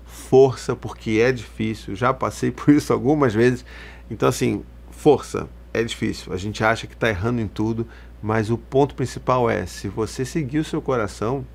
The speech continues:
e seguir menos o que as pessoas mandam, coisa que tem que fazer, faça isso, não faça aquilo, você vai acabar chegando no caminho certo, tá bom?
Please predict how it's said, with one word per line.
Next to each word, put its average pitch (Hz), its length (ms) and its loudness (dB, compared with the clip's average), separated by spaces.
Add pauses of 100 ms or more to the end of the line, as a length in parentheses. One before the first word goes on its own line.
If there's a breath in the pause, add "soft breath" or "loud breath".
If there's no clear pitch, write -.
(140)
e 107 60 -6
seguir 110 320 -6
menos 120 540 -4 (180 soft breath)
o 90 120 -10 (140)
que - 80 -4
as 107 120 -2
pessoas 104 400 -4
mandam, 107 320 -2
coisa 113 220 -4
que - 40 -10
tem 110 100 -4
que 110 60 -18
fazer, 107 340 -2
faça 117 300 0
isso, 113 180 -4
não 107 80 -6
faça - 280 -6
aquilo, 123 360 -4 (460 loud breath)
você 104 320 -2
vai 147 160 -2
acabar 240 360 -4
chegando 139 340 -2
no 127 100 -2
caminho 110 360 -4
certo, - 380 -8 (140)
tá - 140 -10
bom? 101 220 -4